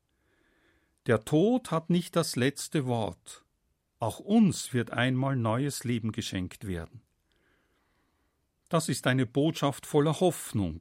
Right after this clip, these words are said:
und Zuversicht, eben eine Frühlingsbotschaft. Sie ist vergleichbar mit dem Wachsen und Blühen, das wir jedes Jahr nach dem Winter erleben dürfen und auf das wir aufgrund unserer Erfahrung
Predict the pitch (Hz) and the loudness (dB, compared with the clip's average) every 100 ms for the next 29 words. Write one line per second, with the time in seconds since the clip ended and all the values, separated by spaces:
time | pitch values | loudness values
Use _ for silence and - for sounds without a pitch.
0 | - 120 127 - 202 170 117 - 104 92 | -10 -6 -4 2 2 4 0 0 -4 -6
1 | - - - - - - _ - 113 98 | -10 -20 -20 -20 -20 -20 _ -2 0 0
2 | - 151 208 226 - - 143 220 - 202 | 2 2 2 -2 -8 -4 0 0 0 2
3 | 196 143 95 85 - - 85 - 82 82 | 2 2 0 -2 -6 -8 -8 -10 -12 -12
4 | - - _ _ _ _ _ _ - - | -18 -20 _ _ _ _ _ _ -20 -10
5 | - 220 226 - 208 196 180 208 196 - | 0 4 4 4 2 4 4 4 0 2
6 | 123 120 156 147 143 135 147 - - 165 | 4 6 4 6 4 4 2 0 0 6
7 | 147 127 147 165 170 147 131 131 - 143 | 6 4 2 4 4 4 2 0 2 2
8 | 135 147 143 - 120 123 127 127 - 131 | 2 2 0 0 2 2 4 0 0 0
9 | 123 143 160 156 170 165 165 165 131 117 | 0 2 2 2 2 2 2 2 2 2
10 | 117 110 - - 101 - - - - _ | 2 2 0 -2 -2 -2 -16 -20 -20 _
11 | _ _ _ - 113 120 - 135 - - | _ _ _ -2 2 2 4 2 2 0
12 | 160 139 120 - 143 151 156 - 139 120 | 2 4 2 2 4 6 4 2 0 0
13 | 110 98 - 90 - 92 101 127 160 175 | 0 -2 -2 -6 -4 -2 0 -2 -2 -2
14 | 196 | -4